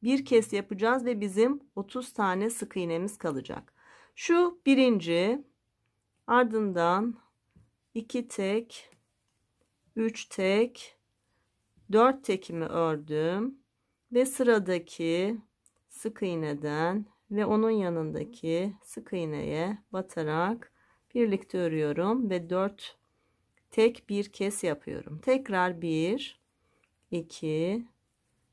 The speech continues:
üç, dört tek ve bir kes. Bu sıramızı da böyle tamamlayalım. Dört tek, bir kes.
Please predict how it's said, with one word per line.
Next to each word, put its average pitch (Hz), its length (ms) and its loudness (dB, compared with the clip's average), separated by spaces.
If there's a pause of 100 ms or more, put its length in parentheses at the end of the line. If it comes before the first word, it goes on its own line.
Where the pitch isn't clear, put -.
(280)
üç, 165 680 -4 (1120)
dört 175 320 0
tek 254 460 4 (1500)
ve 202 280 -2 (480)
bir 185 560 -2 (600)
kes. - 420 -6 (540)
Bu 349 60 0
sıramızı 277 580 6
da 240 240 6 (160)
böyle 202 340 2
tamamlayalım. 160 1120 -4
Dört 165 340 -4
tek, 202 420 -8
bir 160 300 -6
kes. 151 480 -4